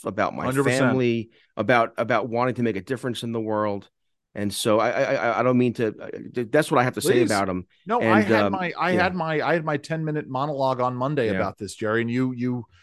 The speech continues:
Speaker 2: you weren't there, uh, so you're welcome to sort of monologue about this. Um, I, for those of you who missed it, you can go back and, and, and listen to it. We also appended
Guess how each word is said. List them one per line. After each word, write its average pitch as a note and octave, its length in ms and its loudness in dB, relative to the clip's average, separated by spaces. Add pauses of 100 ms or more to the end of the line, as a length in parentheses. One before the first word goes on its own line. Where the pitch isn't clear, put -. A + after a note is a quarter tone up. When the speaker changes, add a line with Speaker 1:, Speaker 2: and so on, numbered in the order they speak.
(220)
Speaker 2:
you B2 180 0
weren't A#2+ 300 0
there, A#2 400 4
uh, G#2+ 200 0
so A#2 200 -4
you're A#2 220 -4
welcome C#3+ 340 2
to A2+ 120 -4
sort A2+ 200 -4
of G#2 80 -4
monologue A2 480 -4
about F2+ 260 -12
this. - 260 -10 (380)
Um, A2+ 560 0 (140)
I, C#3+ 220 -12 (100)
for C3 140 -6
those C3+ 180 2
of C3 80 -4
you B2 60 -4
who - 20 -4
missed C3 160 -4
it, B2+ 80 -6
you D#3 140 -2
can D3+ 100 -6
go C#3 80 4
back A#2+ 220 2
and, A2+ 140 -6
and, A2+ 220 -8
and B2 140 -8
listen C#3 260 -6
to B2+ 120 2
it. A#2+ 40 -4
We B2 140 0
also C3 360 0
appended B2+ 600 -4